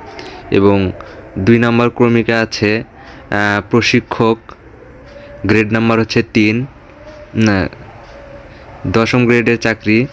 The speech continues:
জাতীয় বেতন স্কেল দুই হাজার পনেরো অনুযায়ী ষোলো হাজার থেকে আটত্রিশ হাজার ছয়শো চল্লিশ।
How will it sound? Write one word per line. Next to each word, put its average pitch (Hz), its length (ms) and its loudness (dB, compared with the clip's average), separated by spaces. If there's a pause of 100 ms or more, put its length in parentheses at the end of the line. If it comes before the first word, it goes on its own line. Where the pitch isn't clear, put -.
(340)
জাতীয় 113 380 2
বেতন 117 360 0
স্কেল 113 380 0
দুই 110 140 4
হাজার 110 180 4 (100)
পনেরো 113 280 2
অনুযায়ী 110 520 2 (360)
ষোলো 120 280 2
হাজার 117 340 0
থেকে 113 260 0
আটত্রিশ 110 380 -2
হাজার 110 180 2 (100)
ছয়শো 110 340 0
চল্লিশ। 107 640 2